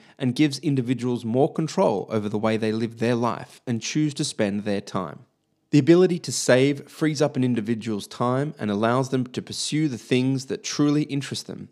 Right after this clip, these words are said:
and make them happy. Perhaps crafting and creating things that others find valuable and may even wish to trade for, which of course results in an overall increase in the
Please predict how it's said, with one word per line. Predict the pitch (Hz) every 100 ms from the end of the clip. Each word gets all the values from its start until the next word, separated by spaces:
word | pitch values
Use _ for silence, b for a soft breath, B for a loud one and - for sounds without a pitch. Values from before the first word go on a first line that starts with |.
| -
and | 110 110
make | 107 110
them | 110
happy. | 101 - - - _ _ _ _ _ -
Perhaps | 104 113 147 - -
crafting | - - 104 - 127 127
and | 127
creating | 127 135 135 131
things | 143 143 135
that | -
others | 135 139 -
find | 143 147 131
valuable | 139 170 104 - - -
and | 123 127
may | 160
even | 180 156 160 143 131
wish | 127 -
to | -
trade | - 160 196
for, | - - - B B
which | 131 156
of | 135
course | - 117 135 -
results | 127 117 127 - -
in | 120
an | 113 -
overall | 139 135 143 135
increase | 139 147 - 123 135
in |
the | -